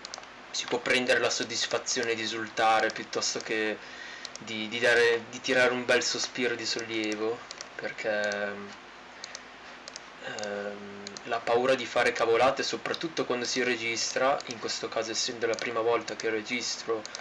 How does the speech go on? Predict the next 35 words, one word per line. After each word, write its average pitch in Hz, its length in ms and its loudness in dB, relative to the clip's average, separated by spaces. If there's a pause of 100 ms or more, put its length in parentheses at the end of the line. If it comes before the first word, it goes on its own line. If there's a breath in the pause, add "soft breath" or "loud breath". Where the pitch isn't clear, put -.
(580 loud breath)
ehm, 101 600 -6 (800)
vocalmente, 110 960 -2 (240)
poi 107 180 -4
sapete 110 420 -4
sono 110 220 -6
uno 120 200 -4
a 117 40 0
cui 110 160 -10
non 104 180 -10
piace 107 380 -4
più 110 140 -12
di 104 100 -8
tanto 110 320 -10
fare 107 240 -6
i 101 100 -12
tagli 107 420 -2
nelle 104 240 -6
registrazioni, 107 800 -6
quindi 107 280 -8
mi 104 80 -8
avreste 117 420 0
visto 117 320 -4
morire 113 500 0
se - 160 -6
fossi - 360 -2
morto, 113 640 2 (1120 loud breath)
è 151 140 4
meglio 135 220 4
evitare, 110 580 4
è 127 80 6
meglio 131 180 2
evitare, 113 560 4
non 117 180 -2
mi 113 120 -6
piace, 110 540 2